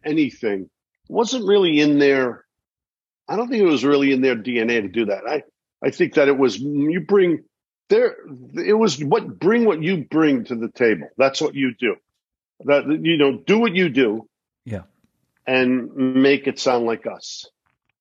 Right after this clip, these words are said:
Speaker 2: Right.
Speaker 1: So I don't think, you know, like, if, if I played it, as I told you before, uh, the,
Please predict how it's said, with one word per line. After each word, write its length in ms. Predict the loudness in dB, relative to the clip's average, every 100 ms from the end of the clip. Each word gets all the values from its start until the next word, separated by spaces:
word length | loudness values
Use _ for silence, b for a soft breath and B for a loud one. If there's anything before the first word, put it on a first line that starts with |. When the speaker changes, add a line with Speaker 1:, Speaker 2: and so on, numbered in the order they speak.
| _ _ _ -20 _ _
Speaker 2:
Right. 100 | -10
Speaker 1:
So 720 | -6 2 4 4 4 2 -2 -8 -6
I 100 | 0
don't 220 | 0 -2
think, 360 | _ -4 -4 -6
you 160 | -4 -2
know, 160 | -2 -4
like, 220 | -4 -6 -6
if, 140 | -8
if 180 | -8 0
I 120 | 0
played 360 | 0 2 2 4
it, 140 | 0 -2 _ _ _ _ -6
as 100 | -2
I 60 | 0
told 280 | 2 0
you 80 | 0
before, 600 | -4 -6 0 2 2 0 _ _ _ _
uh, 500 | -4 2 4 4 2
the, 100 | 0